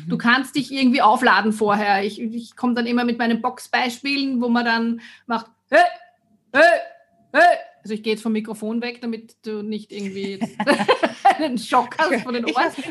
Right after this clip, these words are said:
Speaker 2: weil
Speaker 1: lass
Speaker 2: das
Speaker 1: mich
Speaker 2: automatisch <laughs> lauter wird,
Speaker 1: Okay.
Speaker 2: ja.
Speaker 1: Verstehe.
Speaker 2: Das heißt,
Speaker 1: Mhm.
Speaker 2: da, da kriegst du auch Energie, ja, wenn man dann so Boxbewegungen, bei jedem Boxen machst du ein Hey zum Beispiel.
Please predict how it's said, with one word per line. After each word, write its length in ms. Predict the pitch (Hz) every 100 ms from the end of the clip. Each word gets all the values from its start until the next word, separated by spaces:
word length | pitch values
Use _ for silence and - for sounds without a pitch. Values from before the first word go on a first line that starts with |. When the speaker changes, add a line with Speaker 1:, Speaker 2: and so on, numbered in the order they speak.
| 254
Speaker 2:
weil 140 | 262
Speaker 1:
lass 0 |
Speaker 2:
das 140 | 285
Speaker 1:
mich 80 | 277
Speaker 2:
automatisch 520 | 277 - 269 262 392 - 214 -
<laughs> 400 | 262 - - 240
lauter 680 | 349 247 226 254 233 247 220
wird, 320 | 214 220 226
Speaker 1:
Okay. 120 | 285
Speaker 2:
ja. 180 | 240 285 - - - -
Speaker 1:
Verstehe. 380 | 269 320 190 -
Speaker 2:
Das 120 | 277
heißt, 220 | 285 294 294 -
Speaker 1:
Mhm. 120 | 220
Speaker 2:
da, 120 | 262 269
da 100 | 277
kriegst 280 | - 294 339
du 60 |
auch 120 | 262
Energie, 480 | 269 285 262 277 381
ja, 160 | 330 294
wenn 100 | 294
man 80 | 269
dann 100 | 269
so 120 | 269
Boxbewegungen, 680 | - 277 - 302 285 285 277
bei 100 | 262
jedem 320 | 254 277 294
Boxen 360 | 294 269 - 277
machst 280 | 262 254 247
du 40 |
ein 160 | 226 226
Hey 320 | 226 240 208
zum 180 | - 208
Beispiel. 540 | 202 202 - 190 240